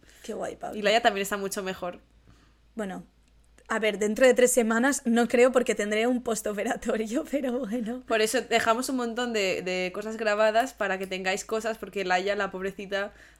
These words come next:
Speaker 2: eh, le van
Speaker 1: Me
Speaker 2: a operar de
Speaker 1: pongo
Speaker 2: la nariz.
Speaker 1: botox, botox.
Speaker 2: Me pone, ¿te pones botox?
Speaker 1: Ujú.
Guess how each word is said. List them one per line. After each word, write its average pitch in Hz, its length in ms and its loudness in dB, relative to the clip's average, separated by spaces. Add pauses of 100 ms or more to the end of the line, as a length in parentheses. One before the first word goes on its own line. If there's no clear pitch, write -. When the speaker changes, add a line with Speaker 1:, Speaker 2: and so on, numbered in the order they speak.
(100)
Speaker 2:
eh, 180 400 0
le 175 100 2
van 269 120 4
Speaker 1:
Me 254 60 4
Speaker 2:
a 254 40 2
operar 208 240 2
de - 80 -
Speaker 1:
pongo 262 60 10
Speaker 2:
la 226 160 6
nariz. 208 100 -2
Speaker 1:
botox, 196 380 -2 (240)
botox. - 580 -8 (140)
Speaker 2:
Me 196 140 -16
pone, - 280 -6 (200)
¿te 190 100 -6
pones 202 380 -4
botox? 208 680 -4
Speaker 1:
Ujú. 220 460 -4